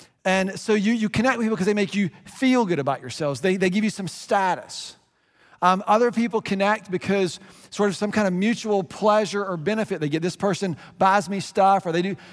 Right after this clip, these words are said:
they do things that I like. They do things that make me feel good about myself. There's all kinds of reasons that we,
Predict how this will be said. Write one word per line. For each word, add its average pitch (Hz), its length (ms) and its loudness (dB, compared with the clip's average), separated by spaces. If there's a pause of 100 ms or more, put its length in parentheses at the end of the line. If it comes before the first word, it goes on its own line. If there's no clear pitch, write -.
(100)
they 180 140 2
do 202 200 2
things 208 300 0
that 196 100 0
I 180 140 4
like. 185 260 4
They 190 80 -4
do 180 80 -4
things 190 200 -4
that 185 80 -4
make 185 60 -6
me 160 60 -4
feel 175 200 -4
good 190 100 2
about 202 140 2
myself. 190 240 -2
There's 170 160 -4
all 208 220 4
kinds 220 260 -4
of 185 100 -2
reasons 185 400 -4
that 175 220 2
we, 160 340 0